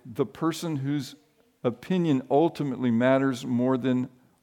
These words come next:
all the other opinions in the universe. So to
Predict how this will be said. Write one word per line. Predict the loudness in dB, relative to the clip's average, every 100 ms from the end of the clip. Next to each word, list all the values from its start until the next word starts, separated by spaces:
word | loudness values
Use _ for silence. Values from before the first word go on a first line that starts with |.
| -2
all | 2 2 2
the | 0
other | 0 0 -2
opinions | -2 0 0 0 0
in | -2
the |
universe. | -2 -4 -4 -6 -10 -14 -16 -20 _ _ _ _ _ _ _ _ _ _ _ _ _ -10
So | 2 4 4
to | 0 -4 -2 -4